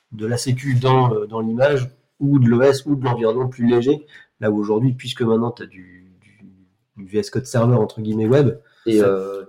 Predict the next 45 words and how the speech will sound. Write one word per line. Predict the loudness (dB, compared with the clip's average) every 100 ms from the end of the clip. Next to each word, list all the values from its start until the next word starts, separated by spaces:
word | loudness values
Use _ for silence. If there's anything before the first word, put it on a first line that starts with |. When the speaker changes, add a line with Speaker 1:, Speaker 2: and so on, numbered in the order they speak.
| _
Speaker 2:
tu | -12 -4
bénéficies | -2 0 -2 -6 -10 -6 -2 0
de, | 2 4 6 6 4
implicitement | -2 -2 -4 -4 -4 -2 -2
de |
tout | -4 -4 0
le, | 2 4 4 2 -2
tout | 2
l'avantage, | 2 2 2 2 2
en | 2
fait, | 2
de | 2
ton | -2 0
repo. | 0 0 -4 -6
C'est-à-dire | 0 0 0
que |
tu | -4
peux | 0 2
Speaker 1:
Oui. | 4
Speaker 2:
versionner | 2 0 -2 0 0
aussi, | 0 -4 -10 -8
enfin, | -10
tu | -12
peux | -2 0
directement, | 4 4 4 2 2 4 4
euh, | 6 4 4 4 0 2
démarrer | 2 4 2
un | 0
environnement | -4 0 0 0 -4
sur | -6 -8 -4
une | -2
branche. | -2 -4 -16 _ -20 -20 _
Tu | -6
peux | 2 2
dé-, | 4 4
euh, | 4 4 2
proposer, | -2 -2 -2 0 2
euh, | 2 4
ouais, | 2
travailler, | 2 -2 0 -2
donc | -4 -10
proposer, | -10 -10 -8 -10 -4
toi, | -4
tes | -4
devs | -2 -2 -2